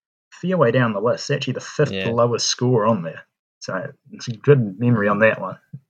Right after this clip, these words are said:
Speaker 1: Yeah, definitely a bruising figure, as you said. Like, I mean, that whole South African pack he played in was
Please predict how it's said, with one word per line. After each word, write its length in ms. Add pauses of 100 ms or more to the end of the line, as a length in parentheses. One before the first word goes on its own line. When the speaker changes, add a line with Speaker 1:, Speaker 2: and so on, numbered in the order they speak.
(100)
Speaker 1:
Yeah, 200 (100)
definitely 380
a 40
bruising 460
figure, 280
as 180
you 80
said. 320
Like, 200 (1080)
I 60
mean, 100
that 140
whole 200
South 240
African 380
pack 300
he 100
played 320
in 200
was 260